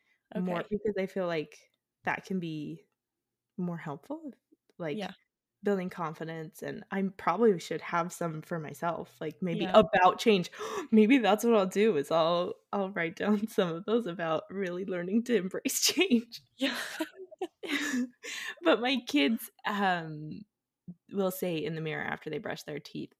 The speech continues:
Speaker 1: "I am brave, I'm strong, I'm respectful, I'm smart, and I can do anything because I am a child of God." <laughs>
Speaker 2: Oh, I love
Speaker 1: So
Speaker 2: that.
Speaker 1: that's what they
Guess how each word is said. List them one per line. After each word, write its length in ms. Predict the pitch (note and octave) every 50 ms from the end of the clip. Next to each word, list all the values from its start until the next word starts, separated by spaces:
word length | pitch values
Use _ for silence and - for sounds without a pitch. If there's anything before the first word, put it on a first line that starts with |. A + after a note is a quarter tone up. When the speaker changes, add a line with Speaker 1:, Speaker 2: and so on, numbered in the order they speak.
| -
Speaker 1:
"I 160 | - E3 E3 D#3+
am 240 | D#3 D#3 D#3 D#3 E3
brave, 720 | - D#3+ E3 E3+ D#3+ D#3+ D#3+ D#3+ D#3+ E3+ F#3 G3+ G3+ - _ _ _ _ _ -
I'm 300 | F3+ E3+ E3 E3 E3+ E3
strong, 840 | - - - - - - F3+ E3 D#3+ D#3 D3+ D3+ D#3 D#3+ F3 F#3 F#3+ - _ _ _ _ _ _ _ _ -
I'm 260 | F#3+ E3+ D#3 E3 E3
respectful, 1080 | D#3 D#3+ D#3 - - - - _ - E3 E3 E3 - - - - D#3 D3+ D#3+ F#3+ - _ _ _ _ _ _ _ _ _ _ _ _ _ _ _ _ _ _ _ _ _ _ -
I'm 280 | E3+ D#3+ D#3 D#3 D#3 D3+
smart, 840 | - - - - - - E3+ D#3+ D#3 D3 D#3+ F#3+ - - - - _ _ _ _ _ _ _ _ _ _ _ _ _ _ _ _ _ _
and 120 | - E3+ - -
I 160 | E3+ E3+ D#3+ D#3+
can 220 | - - - F3+
do 220 | E3 F3+ F3 F3 -
anything 640 | E3+ E3+ E3+ E3 E3 - - E3 D#3+ D#3+ E3 F3 - _ _ _ _
because 360 | - E3+ E3+ - - E3 - - -
I 120 | E3 E3
am 160 | D#3+ D#3+ D#3+
a 60 | E3 E3
child 400 | - - - D#3 D3+ D3 D3+ D#3+
of 160 | D#3 - -
God." 340 | - D3 C#3+ D#3 D#3+ - - - _ _
<laughs> 260 | - - - _ _ _ _ _ _ _ -
Speaker 2:
Oh, 140 | B3 B3 C4
I 120 | C4 C4+
love 420 | C4+ C4 C4+ C4 B3+ B3+ B3+ B3 _ - _ - A#3+ A3+ A3
Speaker 1:
So 160 | A3 A3 G#3+
Speaker 2:
that. 0 |
Speaker 1:
that's 360 | G3 F#3+ F3+ E3 D#3+ D#3 -
what 140 | G#3 F3+ E3+
they 120 | - F3